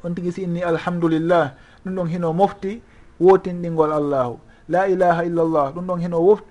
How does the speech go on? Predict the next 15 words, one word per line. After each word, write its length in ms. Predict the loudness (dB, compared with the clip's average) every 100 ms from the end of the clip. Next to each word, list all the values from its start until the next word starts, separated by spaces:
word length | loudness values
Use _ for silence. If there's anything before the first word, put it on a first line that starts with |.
| -12
no 180 | -4 0
mofti, 440 | 2 2 -2 -10 -12 -20 -20 -20 -20 _ _ -20 -14 -2
e, 360 | 0 0 -2 4
wotinɗingol 640 | 6 6 2 -4 0 0
Allahu. 400 | 0 2 0 0 -8 -18 -20 -20 -6
On 160 | -4 -2
tigi 240 | -4 -6
si 120 | -4 0
tawi 420 | 0 0 -2 -4 -10
sikki 460 | -8 -8 -6 -2 6
wondema 460 | 6 6 6 6
konko 360 | 4 2 6 8
woni 280 | 8 6 8
wowlude 440 | 8 10 8 4
ɗon, 180 | 2 -2